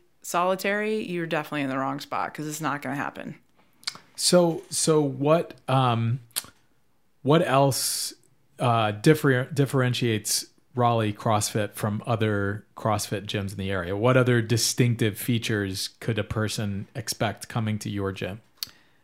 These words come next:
Speaker 1: Well, I would like to say that we really pride ourselves on being extremely educated, and our, all our coaches are very certified, meaning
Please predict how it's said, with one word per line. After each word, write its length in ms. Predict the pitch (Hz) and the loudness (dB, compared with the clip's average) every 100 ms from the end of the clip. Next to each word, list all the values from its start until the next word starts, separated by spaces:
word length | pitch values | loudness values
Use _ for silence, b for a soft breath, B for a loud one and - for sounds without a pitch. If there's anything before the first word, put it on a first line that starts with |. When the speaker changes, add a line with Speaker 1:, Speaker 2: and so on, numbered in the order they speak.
| B _ | B _
Speaker 1:
Well, 120 | 180 202 | 2 4
I 100 | 214 | 4
would 140 | 214 | 4
like 220 | 214 233 | 2 2
to 80 | 233 | 0
say 260 | - 196 180 | 2 4 4
that 320 | 175 160 - | 2 0 -4
we 680 | 180 175 170 170 165 160 _ _ _ - | -4 -2 -2 -2 -2 -6 _ _ _ -8
really 280 | 175 196 190 | -4 -2 -2
pride 280 | 190 175 | 0 2
ourselves 440 | 180 180 185 185 175 | 2 0 0 0 0
on 160 | 160 | -2
being 440 | 165 160 156 156 - _ - | -2 -4 -4 -6 -10 _ -14
extremely 640 | - - - 180 185 180 | -8 -6 -4 -4 -2 -2
educated, 680 | 156 165 170 185 190 226 233 - - _ _ _ - | -2 -2 -4 -2 -2 -2 -6 -12 -18 _ _ _ -10
and 520 | 175 165 165 160 160 - | -4 -2 -2 -4 -6 -2
our, 640 | 170 165 170 165 160 160 - _ _ _ _ _ _ _ _ - _ - | 0 2 2 0 -2 -6 -10 _ _ _ _ _ _ _ _ -20 _ -2
all 220 | 165 185 | 2 2
our 200 | - 151 180 | 2 0 0
coaches 540 | 196 196 220 214 208 | 0 0 0 0 0
are 400 | 175 160 160 156 | 0 2 2 0
very 1000 | 156 160 160 175 180 175 170 165 165 165 _ _ _ _ _ _ | -4 -6 0 2 2 2 2 0 -4 -8 _ _ _ _ _ _
certified, 680 | - 185 165 160 143 123 143 - - | -2 0 0 2 0 0 -6 -14 -6
meaning 640 | 180 170 165 160 160 | -2 0 0 -2 -4